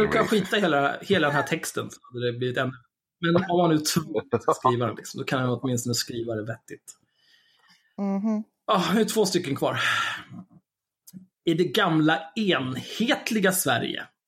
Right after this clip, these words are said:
Speaker 2: Sieg
Speaker 3: Sieg
Speaker 2: Heil.
Speaker 3: Heil.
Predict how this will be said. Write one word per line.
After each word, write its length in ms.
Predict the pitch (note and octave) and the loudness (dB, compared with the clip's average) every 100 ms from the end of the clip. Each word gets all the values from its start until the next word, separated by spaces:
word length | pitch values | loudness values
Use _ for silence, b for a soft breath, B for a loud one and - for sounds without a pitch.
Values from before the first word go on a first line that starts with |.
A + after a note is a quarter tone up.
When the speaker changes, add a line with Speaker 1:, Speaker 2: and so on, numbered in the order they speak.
| _ _ _ | _ _ _
Speaker 2:
Sieg 1300 | - - - C#3+ C3 C3 C3 C3+ B2+ B2 A#2 A#2+ B2+ | -16 -12 -2 0 2 0 0 0 0 -2 -4 -6 -6
Speaker 3:
Sieg 300 | G3 G3+ G3+ | -4 -2 0
Speaker 2:
Heil. 100 | G#3 B3+ - - A#3 A#3+ | 0 2 4 6 6 6
Speaker 3:
Heil. 80 | B3 | 4